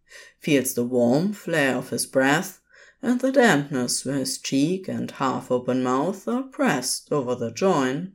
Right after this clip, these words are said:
of his ribs. He breathes the smoke in Aziraphale's hair and shushes him. He tells him that it's over, that there won't be any more punishment.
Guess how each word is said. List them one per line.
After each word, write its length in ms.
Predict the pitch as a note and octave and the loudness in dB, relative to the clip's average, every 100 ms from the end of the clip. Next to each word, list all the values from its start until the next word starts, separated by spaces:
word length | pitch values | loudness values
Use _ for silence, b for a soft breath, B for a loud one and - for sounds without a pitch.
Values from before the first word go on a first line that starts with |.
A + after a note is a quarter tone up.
| - | -14
of 180 | A3 - | -14 -12
his 280 | A#3 - - | -12 -12 -8
ribs. 800 | D4 - - - - - - _ _ _ B B B B B | -6 -6 -10 -12 -8 -6 -8 _ _ _ B B B B B
He 160 | - C#3+ | -2 0
breathes 580 | C3+ C3 C3+ D#3+ - - | 2 4 4 2 -2 -4
the 160 | A#2 | -4
smoke 640 | A#2 C3+ C3+ C#3+ F3+ F#3+ | -2 0 2 2 0 -4
in 140 | - G#3+ | -4 0
Aziraphale's 880 | A3 G3 E3 B2 A#2 - B2 A#2+ - | 0 0 0 0 0 -2 -2 0 2
hair 500 | F3+ C3+ C3 C3+ - b b b b | 4 4 2 -2 -8 b b b b
and 160 | A#3 A#3 | -8 -8
shushes 600 | - A#3+ - - - - | -4 -4 -4 -6 -8 -6
him. 440 | - - - - _ _ _ _ _ B B B | -6 -8 -10 -14 _ _ _ _ _ B B B
He 200 | C4 C4+ | -2 -2
tells 500 | C4 C#4 G#3 D#3 - | 0 4 4 4 0
him 320 | E3 F3 F#3+ | 0 -2 -4
that 180 | G3 A3 | -4 -4
it's 240 | A3+ - | -6 -4
over, 680 | B3 B3 E3 A#2+ A2+ - - _ _ B B B B | 0 0 0 -2 -4 -8 -14 _ _ B B B B
that 160 | G#3+ G#3+ | 0 4
there 180 | A3 F3 | 4 4
won't 560 | D3 D#3+ A3+ B3+ - | 2 4 4 2 0
be 440 | B3 G#3 D3 D#3 - | 4 4 4 2 -2
any 400 | C3 E3+ A3 A#3 | -4 0 2 6
more 540 | A#3 A#3 D#3+ D#3 F#3+ | 8 8 4 2 -2
punishment. 1080 | - - B3+ F3 - - C#3+ E2+ G1+ - - | -10 -6 -4 -2 -4 -8 -8 -10 -10 -16 -20